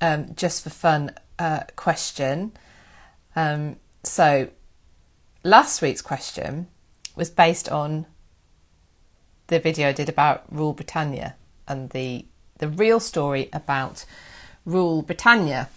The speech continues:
the song, the rousing song that's supposed to be sang at the end of the proms that some people get very offended by now.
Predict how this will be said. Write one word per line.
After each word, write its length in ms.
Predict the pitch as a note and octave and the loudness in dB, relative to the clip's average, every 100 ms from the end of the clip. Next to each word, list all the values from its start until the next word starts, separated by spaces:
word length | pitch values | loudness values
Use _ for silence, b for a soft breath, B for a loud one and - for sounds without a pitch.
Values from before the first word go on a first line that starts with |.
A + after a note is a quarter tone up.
| - | -12
the 80 | - | -6
song, 400 | - E3+ E3+ E3 | 10 10 10 2
the 120 | E3 | 4
rousing 540 | - A3 A3+ G#3+ G3 | 10 10 10 6 2
song 400 | F#3 F#3 E3+ E3+ | 4 6 6 4
that's 180 | D#3+ - | 0 -2
supposed 340 | - - F3+ - | -4 2 2 2
to 60 | |
be 40 | E3+ | -6
sang 340 | - D#3+ E3 | 0 0 0
at 80 | - | -2
the 120 | E3 | -2
end 240 | D#3 D#3+ | -2 -2
of 160 | D#3+ - | -4 -2
the 320 | D#3 D3 D3 B B B - | -2 -2 -4 B B B 2
proms 440 | C#4 D4+ D#4+ D4+ | 8 10 8 2
that 140 | - - | 0 -2
some 180 | F#3+ F#3 | -2 0
people 300 | E3+ D#3+ E3+ | -2 -4 -4
get 160 | D3+ | -2
very 160 | D#3 C#3+ | 2 0
offended 460 | - C4 C4 B3 | 4 4 4 2
by 200 | A#3+ G#3+ | 4 4
now. 380 | G#3 G3+ G3+ G3+ | 4 2 2 0